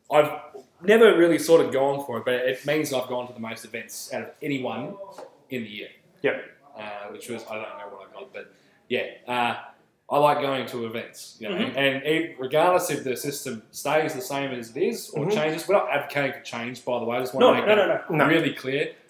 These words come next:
Speaker 1: As I said
Speaker 3: Mm.
Speaker 1: before, very happy with
Speaker 2: Yeah.
Speaker 1: how it's currently
Speaker 2: Th-,
Speaker 1: run.
Speaker 3: I
Speaker 2: this
Speaker 3: think it's
Speaker 2: is
Speaker 3: well run.
Speaker 1: It's just a,
Speaker 2: Yeah.
Speaker 1: it's just an interesting topic of
Speaker 2: This is
Speaker 1: conversation.
Speaker 2: a, yeah, this is a discussion for, for the sake of content,
Speaker 1: Yeah.
Speaker 2: frankly. It, it's, but it's
Speaker 1: Yeah.
Speaker 2: interesting.
Speaker 1: It is.
Speaker 3: Yeah.
Speaker 1: Um, and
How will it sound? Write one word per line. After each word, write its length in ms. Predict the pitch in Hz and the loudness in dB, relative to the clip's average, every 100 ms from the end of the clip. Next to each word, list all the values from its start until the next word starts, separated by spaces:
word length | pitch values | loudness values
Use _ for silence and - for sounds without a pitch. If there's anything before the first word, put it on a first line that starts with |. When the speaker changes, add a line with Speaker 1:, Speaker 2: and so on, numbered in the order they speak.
| - | -6
Speaker 1:
As 120 | 127 135 | -2 -2
I 60 | |
said 160 | - 131 | -2 -4
Speaker 3:
Mm. 40 | |
Speaker 1:
before, 460 | 120 - 127 135 - | -6 -4 0 0 -2
very 240 | 139 135 131 | 0 0 0
happy 340 | - 135 123 | -4 -6 -6
with 180 | 120 113 - - | -8 -8 -10 -2
Speaker 2:
Yeah. 140 | 139 127 | 2 2
Speaker 1:
how 40 | 123 | 0
it's 180 | - | -4
currently 360 | - 131 127 113 | -6 -6 -6 -2
Speaker 2:
Th-, 100 | 143 | 2
Speaker 1:
run. 220 | 160 175 - | 2 0 0
Speaker 3:
I 100 | 180 | 4
Speaker 2:
this 100 | 226 | 8
Speaker 3:
think 40 | 220 | 8
it's 80 | 175 | 10
Speaker 2:
is 40 | |
Speaker 3:
well 160 | 190 170 | 10 10
run. 100 | 185 | 8
Speaker 1:
It's 100 | - | 4
just 220 | 165 170 | 2 4
a, 100 | 147 | 6
Speaker 2:
Yeah. 80 | 120 | 4
Speaker 1:
it's 180 | - 175 | 4 -2
just 160 | 151 | -2
an 60 | 147 | -2
interesting 360 | 143 - 120 | -6 -8 -10
topic 300 | 113 123 113 | -6 -8 -8
of 60 | - | -2
Speaker 2:
This 160 | 160 165 | -2 2
is 80 | 139 | 8
Speaker 1:
conversation. 200 | - - | 8 10
Speaker 2:
a, 140 | 139 101 | 8 8
yeah, 40 | |
this 200 | 131 127 | 4 2
is 140 | 123 123 | 0 0
a 60 | |
discussion 840 | 117 - 123 123 131 120 113 110 107 - | 0 2 4 6 6 4 2 0 -6 -8
for, 520 | - 131 120 113 - _ _ _ - | 2 6 6 4 -4 _ _ _ -12
for 180 | - | -8
the 100 | 123 | -6
sake 300 | 117 123 110 | -2 -2 0
of 180 | 113 101 | -2 -2
content, 460 | - 98 - 98 - 170 | 0 0 0 -6 -4 4
Speaker 1:
Yeah. 140 | 160 | 4
Speaker 2:
frankly. 220 | - 156 | 4 0
It, 180 | 127 - | 0 0
it's, 280 | 117 - - - - | -2 -2 -8 -6 2
but 120 | 143 | 4
it's 100 | 156 | 4
Speaker 1:
Yeah. 60 | |
Speaker 2:
interesting. 300 | 117 113 - - | 0 -4 -10 -4
Speaker 1:
It 120 | 175 | 2
is. 260 | 240 - - | 4 4 4
Speaker 3:
Yeah. 160 | 175 160 | 4 4
Speaker 1:
Um, 160 | 143 175 170 | 2 0 0
and 220 | 147 | 0